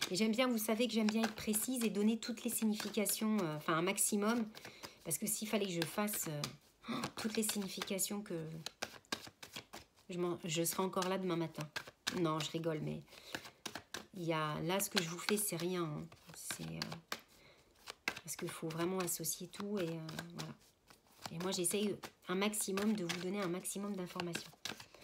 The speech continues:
Allez, vendredi treize, euh, seize octobre, pardon, deux mille vingt, monsieur le grand tété là, qu'as-tu à nous dire pour nos abonnés et nos amis qui nous regardent ? Bon,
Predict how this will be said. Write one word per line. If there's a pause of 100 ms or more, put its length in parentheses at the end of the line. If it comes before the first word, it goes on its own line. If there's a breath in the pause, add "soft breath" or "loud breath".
(320 loud breath)
Allez,
vendredi (300)
treize,
euh,
seize
octobre,
pardon,
deux
mille
vingt,
monsieur
le
grand
tété
là,
qu'as-tu
à
nous
dire
pour
nos
abonnés (100)
et
nos
amis
qui
nous
regardent ? (420 loud breath)
Bon,